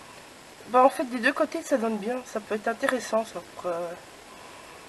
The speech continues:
pour jouer avec des pochoirs sur, euh, des feuilles transparentes pour des mini et tout. En fait, j'ai mis la pâte de lune au doigt, mais, euh, moins fin. Euh, moins gros, moins fin. Donc là, c'est plus épais.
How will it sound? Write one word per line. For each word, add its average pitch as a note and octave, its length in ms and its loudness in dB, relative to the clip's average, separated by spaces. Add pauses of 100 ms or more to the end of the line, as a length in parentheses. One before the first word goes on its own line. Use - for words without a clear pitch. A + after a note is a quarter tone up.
(240)
pour F#3+ 120 -4
jouer A3+ 280 4
avec A3+ 100 4
des G#3 100 0
pochoirs A3 480 0
sur, - 200 -10
euh, F#3+ 160 2
des G3 120 -8
feuilles G#3+ 220 -4
transparentes G3+ 600 2
pour F#3 140 -8
des F#3 120 -2
mini F#3 300 -2
et - 120 -14
tout. G#3 60 -12
En - 840 -14
fait, C#4+ 140 2
j'ai B3+ 100 0
mis B3+ 140 0
la B3 140 10
pâte B3 220 8
de A3 80 -2
lune C#4 300 4
au C4 60 6
doigt, A#3+ 340 6
mais, A#3 300 4
euh, G#3 360 4 (280)
moins A#3+ 220 8
fin. G#3 280 2 (960)
Euh, G#3 220 12
moins B3+ 340 12
gros, A#3 320 2 (560)
moins A3 220 2
fin. G3+ 320 -2 (960)
Donc C4 180 8
là, C#4 160 12
c'est C#4+ 220 0
plus B3+ 240 0
épais. B3+ 400 10